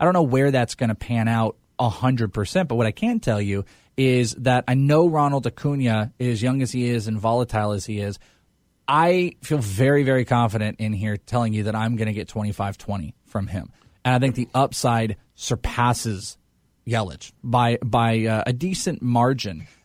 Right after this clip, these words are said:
as far as homers and stolen bases go. The runs and R B Is a little bit, um, there's a little bit more to be seen because there's,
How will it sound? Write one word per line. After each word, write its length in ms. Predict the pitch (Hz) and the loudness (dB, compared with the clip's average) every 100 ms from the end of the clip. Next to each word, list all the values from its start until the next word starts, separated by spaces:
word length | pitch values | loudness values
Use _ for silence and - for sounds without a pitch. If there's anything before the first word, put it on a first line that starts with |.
| - | -2
as 160 | 139 | -2
far 220 | - 165 156 | 4 4 4
as 80 | |
homers 320 | 117 143 131 113 | 2 2 0 -2
and 100 | 110 | -2
stolen 280 | 123 107 | -2 -2
bases 420 | 101 107 131 113 - | -2 -4 -4 -8 -6
go. 320 | 113 104 104 _ _ - | -4 -4 -6 _ _ 0
The 260 | 135 131 127 | 2 4 2
runs 500 | 135 147 175 185 170 | 4 4 4 0 0
and 200 | 151 143 | 0 2
R 140 | 147 | 2
B 140 | 139 | 2
Is 280 | 131 135 143 | 2 2 0
a 60 | 127 | 0
little 120 | 131 | 0
bit, 240 | 127 131 _ _ - | 0 -2 _ _ -6
um, 320 | 127 120 113 | -2 0 0
there's 140 | 107 156 | 0 2
a 40 | |
little 120 | 214 | 2
bit 120 | 220 | 2
more 160 | 185 175 | 4 4
to 60 | 175 | 4
be 120 | 151 | -2
seen 340 | - 139 151 | 0 -2 -2
because 360 | 143 - 127 110 | -4 -2 -2 -2
there's, 240 | 127 110 | -4 -4